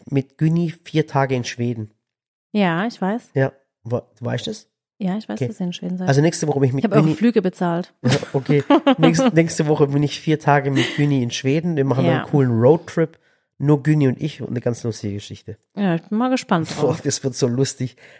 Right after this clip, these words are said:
Speaker 1: Voll krass, der kann kein Schwedisch, ich auch
Speaker 2: Nee,
Speaker 1: nicht.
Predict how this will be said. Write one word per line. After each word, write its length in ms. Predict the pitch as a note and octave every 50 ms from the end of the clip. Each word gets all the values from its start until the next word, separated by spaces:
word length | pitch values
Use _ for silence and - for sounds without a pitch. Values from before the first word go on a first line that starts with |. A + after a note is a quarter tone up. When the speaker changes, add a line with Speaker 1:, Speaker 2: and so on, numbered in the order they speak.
| _ _ -
Speaker 1:
Voll 180 | - D3 - C#3
krass, 300 | - - - C3 - -
der 80 | C3 -
kann 200 | - - C#3+ C#3+
kein 180 | - D3 B2+
Schwedisch, 420 | A#2 - - C3 C3+ C3+ B2+ - -
ich 160 | - - -
auch 120 | - - G3
Speaker 2:
Nee, 360 | F#3+ F#3+ F#3 F#3 F#3 F#3 F#3 F#3
Speaker 1:
nicht. 160 | F3+ -